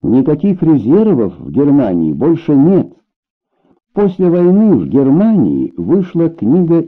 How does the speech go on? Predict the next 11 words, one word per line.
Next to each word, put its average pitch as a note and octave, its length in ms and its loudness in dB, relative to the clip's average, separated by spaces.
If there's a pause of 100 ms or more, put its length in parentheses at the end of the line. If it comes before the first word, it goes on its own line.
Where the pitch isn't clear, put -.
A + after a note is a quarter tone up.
(160)
"Итоги D#3 800 0
Второй C3+ 440 -2
мировой B2 500 0
войны". G#2+ 600 -2 (1040)
Среди D3 400 0
авторов A2 600 -4
генерал-фельдмаршал C#3+ 1400 -2 (200)
Кессельринг, G2+ 1080 -4 (200)
генерал-полковник C#3 1080 0
Гудериан, C3 840 0 (600)
генерал-полковник C#3+ 1200 0